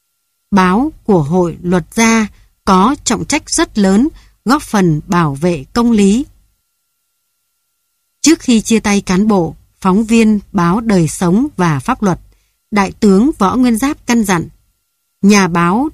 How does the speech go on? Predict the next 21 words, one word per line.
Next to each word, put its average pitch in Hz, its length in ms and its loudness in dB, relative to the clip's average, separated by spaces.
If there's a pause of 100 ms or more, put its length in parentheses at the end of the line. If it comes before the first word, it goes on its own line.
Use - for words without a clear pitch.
đại 202 300 0
diện 185 420 0
cho 269 200 0
tiếng 233 320 2
nói 214 320 0
của 202 120 -2
luật 165 200 -2 (100)
gia 247 240 -2
Việt 185 260 -2
Nam 233 360 0 (440)
có 208 320 2
trọng 180 220 -4
trách - 200 -6
rất - 280 -4
lớn, 202 320 2 (320)
góp 302 140 0
phần 165 500 0
bảo 175 240 0
vệ 170 220 -4 (100)
công 262 220 0
lý 226 320 0